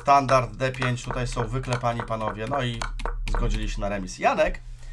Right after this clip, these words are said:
zrobił ten remis, e, dlatego, że chciał doprowadzić do dogrywki, e, i tą dogrywkę już, e, za chwilę przedstawiam. E, panowie grali tempem pięć minut, e, plus pięć sekund,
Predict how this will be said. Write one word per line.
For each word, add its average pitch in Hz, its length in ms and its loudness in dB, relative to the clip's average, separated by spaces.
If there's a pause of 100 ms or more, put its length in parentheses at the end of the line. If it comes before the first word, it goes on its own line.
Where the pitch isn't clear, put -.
(160)
zrobił 240 340 -4
ten 196 160 0
remis, 202 440 -2
e, 160 220 0
dlatego, 196 400 0
że - 80 -4
chciał 175 220 -4
doprowadzić 147 500 -2
do 139 120 -6
dogrywki, 127 680 -2 (920)
e, 123 320 8
i 185 200 -4
tą 170 200 0
dogrywkę 143 600 0
już, 131 440 -4
e, 120 200 0
za 117 120 -2
chwilę 123 280 -4
przedstawiam. 110 600 -2 (320)
E, 117 140 0
panowie 226 340 2
grali 185 300 2
tempem 180 480 2
pięć 180 380 -4
minut, 160 540 -4
e, 139 140 -2
plus 135 380 -4
pięć 151 320 -4
sekund, 135 460 -2